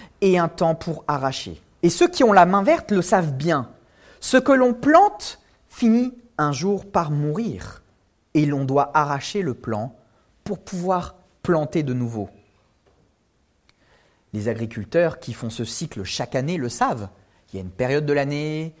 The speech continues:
où on va semer, puis il y a une période de l'année où on va arroser, puis il y a une autre période de l'année où on va arracher, et cetera, et cetera. Et puis on reproduit chaque année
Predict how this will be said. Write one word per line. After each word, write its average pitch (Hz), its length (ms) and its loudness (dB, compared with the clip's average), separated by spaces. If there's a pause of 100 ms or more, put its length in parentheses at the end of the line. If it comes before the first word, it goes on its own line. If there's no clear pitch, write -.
(180)
où 110 120 -10
on 120 160 -6
va 123 140 0
semer, 147 580 -4 (320)
puis - 100 -14
il 110 60 -4
y - 20 -4
a - 20 -4
une 110 120 -6
période 143 240 0
de 135 80 2
l'année 143 280 0
où 156 60 0
on 135 100 -4
va 135 140 4
arroser, 147 540 0
puis - 160 -8
il - 20 -2
y - 40 -2
a - 20 -4
une 131 80 -4
autre 139 100 -4
période 147 220 0
de 139 60 0
l'année 165 340 0
où 156 60 -4
on 139 140 -6
va 135 200 0 (360)
arracher, 156 680 -2 (400)
et 104 80 -12
cetera, 117 520 -8
et - 80 -10
cetera. 117 440 -8
Et - 20 -10
puis - 160 -12
on 156 80 -2
reproduit 139 560 -6 (260)
chaque - 280 -10
année 101 320 -8